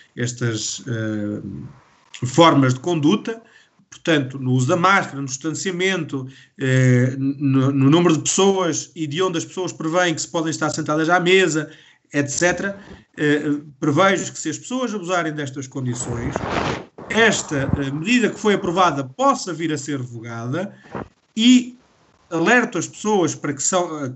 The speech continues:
as pessoas que são clientes nos negócios de, de, da nossa terra, que podem não estar só a prejudicar a saúde pública a si e aos seus,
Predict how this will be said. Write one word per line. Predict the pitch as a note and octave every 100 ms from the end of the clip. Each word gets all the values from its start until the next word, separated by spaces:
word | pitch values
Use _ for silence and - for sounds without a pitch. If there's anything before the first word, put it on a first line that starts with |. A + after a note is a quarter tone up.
| D3
as | C3
pessoas | - A3+
que | -
são | - E3+
clientes | D3+ D3+ F#3+ G3+ -
nos | D3 C3+
negócios | C#3+ D#3 - C3+
de, | B2+ C#3+ C#3
de, | B2+ B2 A#2+ B2+
da |
nossa | C3 B2 B2+
terra, | B2 A#2 A#2+ D#3+ - - - - _
que | D3+
podem | C3 C4 B3+
não | A#3+ G#3+
estar | - A#3
só | - A3+
a |
prejudicar | F#3+ F3+ F3 G#3 A#3 G3
a |
saúde | D#3 F#3+ F3 D#3+
pública | A#3 G#3 F3 E3+
a | D3+
si | - A#3+ G3
e | D#3+
aos | C#3+ C3+ -
seus, | D#3 F#3+ B3 -